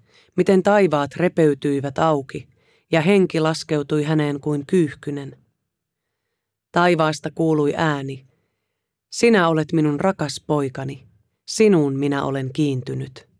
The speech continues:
Henki ajoi Jeesuksen saman tien yhä kauemmas asutuksesta. Hän vietti neljäkymmentä päivää asumattomalla seudulla saatanan koeteltavana.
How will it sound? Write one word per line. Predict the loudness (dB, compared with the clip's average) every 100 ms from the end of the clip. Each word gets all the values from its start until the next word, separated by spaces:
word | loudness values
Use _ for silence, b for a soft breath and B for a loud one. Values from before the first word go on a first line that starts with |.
| _ _ _ _ _ _ _ _ _ _ _ _ _ _ _ 0
Henki | 2 4 2
ajoi | 2 4 4 4
Jeesuksen | 2 2 -2 -4 -4 0
saman | 2 4 2
tien | 2 0 0
yhä | -4 -6
kauemmas | 0 2 2 0 -6 -6
asutuksesta. | -6 -6 -8 -10 -12 -10 -12 -14 -18 _ _ _ _ _ _ _ _ _ 0
Hän | 2 4
vietti | 2 2 2
neljäkymmentä | 4 4 4 2 0 0 0
päivää | 0 2 2 2 -2 -2
asumattomalla | -2 0 2 0 0 -2 -2 -4
seudulla | 0 2 2 0 -4 -6
saatanan | -2 -2 -2 -4 -8 -4
koeteltavana. | -2 0 -2 -8 -8 -8 -8 -10